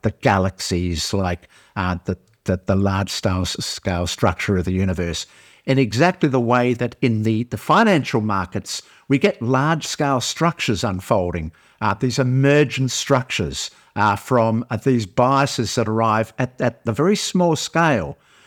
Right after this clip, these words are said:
Because when you, when you're in the world of nonlinearity, you might have heard of that term, the butterfly effect,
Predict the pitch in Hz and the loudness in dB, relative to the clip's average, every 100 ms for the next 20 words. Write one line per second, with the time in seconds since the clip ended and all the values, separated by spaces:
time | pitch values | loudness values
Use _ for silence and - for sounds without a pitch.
0 | - - - 131 151 139 160 202 269 226 | -20 -6 -4 0 2 2 2 2 4 4
1 | 151 127 _ _ - 151 254 262 214 151 | 2 0 _ _ 0 2 4 4 2 2
2 | 147 131 113 117 135 139 123 117 117 131 | 2 2 2 4 4 4 2 -2 2 2
3 | 123 123 127 123 117 139 135 127 104 82 | 2 2 2 2 4 4 4 2 -2 -6
4 | 110 131 147 202 - 147 135 117 123 120 | -2 0 2 0 0 0 2 0 -2 -4
5 | - 127 117 107 - 127 147 - 139 139 | -2 0 0 -2 0 0 0 0 0 0
6 | 120 196 214 - | 0 -2 -2 -10